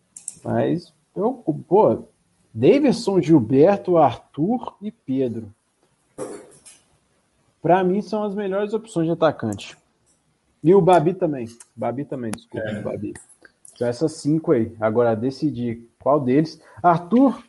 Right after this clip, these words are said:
Speaker 1: e Gilberto são mais apostas, né? Agora, Pedro, Babi e Davidson. O Davidson também é mais aposta porque é o Davidson. Mas só pela situação do
Speaker 2: <laughs>
Speaker 1: jogo, até que é válido.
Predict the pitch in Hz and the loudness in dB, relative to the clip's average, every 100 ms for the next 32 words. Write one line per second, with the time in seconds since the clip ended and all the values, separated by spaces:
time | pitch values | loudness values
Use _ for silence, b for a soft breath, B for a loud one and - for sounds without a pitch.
0 | _ _ _ - 175 170 151 139 151 139 | _ _ _ -2 2 4 4 6 4 6
1 | 165 170 196 185 185 185 160 117 - - | 4 2 -4 -2 0 2 0 -2 -6 -6
2 | 131 135 127 113 107 - - _ _ 117 | -6 -4 -2 -2 -2 -14 -20 _ _ -8
3 | 127 139 123 _ _ _ _ _ - 120 | -6 -6 -14 _ _ _ _ _ -4 0
4 | 131 131 113 170 190 165 160 123 123 123 | 4 4 4 4 4 4 2 2 0 -2
5 | 104 - _ _ _ 135 127 147 160 175 | -4 -10 _ _ _ -8 0 2 2 2
6 | 175 185 175 - _ _ - 151 320 - | 0 -4 -4 -10 _ _ 0 4 4 2
7 | 247 226 220 190 175 226 233 240 262 262 | 0 0 2 2 2 0 -2 -6 -2 0
8 | 170 139 113 b b b 139 - 185 185 | 0 -2 -4 b b b -4 0 0 2
9 | 226 233 240 185 185 175 139 214 185 139 | 2 4 4 4 2 -2 0 0 2 0
10 | 135 196 196 233 226 190 147 - 185 127 | -2 -6 -4 -4 -4 -4 -8 -8 -6 4
11 | 139 135 113 110 | 6 6 4 -2